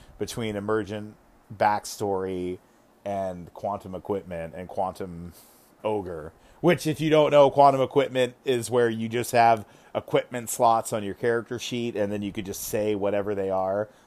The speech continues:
Like, equipment slot A is my ten-foot pole all of a sudden. Uh, and the quantum ogre problem is, you know, there are, there are two hallways, and you put the big bad down hallway B,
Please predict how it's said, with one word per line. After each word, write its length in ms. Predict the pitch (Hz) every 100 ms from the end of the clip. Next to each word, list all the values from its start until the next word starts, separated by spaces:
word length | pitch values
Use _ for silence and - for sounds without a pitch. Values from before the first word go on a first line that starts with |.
| -
Like, 200 | 101 87
equipment 460 | 117 - 120 110
slot 280 | 104 113 107
A 260 | 104 101 101
is 240 | 107 95
my 100 | 101
ten-foot 460 | 101 107 95 110 98
pole 420 | 104 101 101 101 _ _ _ _ _ _ _ _ -
all 160 | 117
of 80 | 104
a 80 | 98
sudden. 540 | - 107 101 107 113 - _ _ _ _ _ _ _ _ -
Uh, 200 | 131 131
and 80 | 117
the 40 |
quantum 360 | 113 143 135 123
ogre 260 | 120 113 113
problem 480 | 117 107 104 107
is, 420 | 107 101 98 98 - _ _ - -
you 100 | 135
know, 180 | 113 101
there 200 | 110 110
are, 180 | 107 -
there 200 | 117 123
are 120 | 117
two 300 | 107 151 123
hallways, 640 | 120 117 117 107 104 101
and 140 | 107 110
you 100 | 117
put 220 | - 117
the 80 | 107
big 280 | 98 110 87
bad 360 | 104 107 107
down 260 | 101 104 98
hallway 480 | 110 107 104 95 92
B, 460 | 87 113 107 95